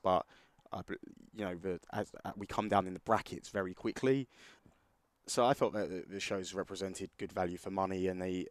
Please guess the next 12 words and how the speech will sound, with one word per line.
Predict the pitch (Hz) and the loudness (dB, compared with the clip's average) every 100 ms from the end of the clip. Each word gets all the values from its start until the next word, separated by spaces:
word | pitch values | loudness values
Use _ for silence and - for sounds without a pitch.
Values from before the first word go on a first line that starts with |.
| - | -10
and, | 98 92 90 _ _ - | -10 -10 -10 _ _ -16
and, | 95 92 - - _ - - | -14 -12 -14 -18 _ -20 -18
you | 107 110 | -8 -4
know, | 90 | -4
uh, | 90 - - 110 | -4 -8 -14 -4
again, | 101 107 85 85 - _ - | 4 4 4 -8 -20 _ -6
like, | 90 85 - _ _ - _ | -4 -4 -8 _ _ -20 _
I, | 95 90 _ _ _ _ - - | -8 -8 _ _ _ _ -18 -8
I | 101 | -6
don't | 101 98 - | -4 -6 -4
believe | 98 92 90 | -2 -2 -4
we | 95 | -8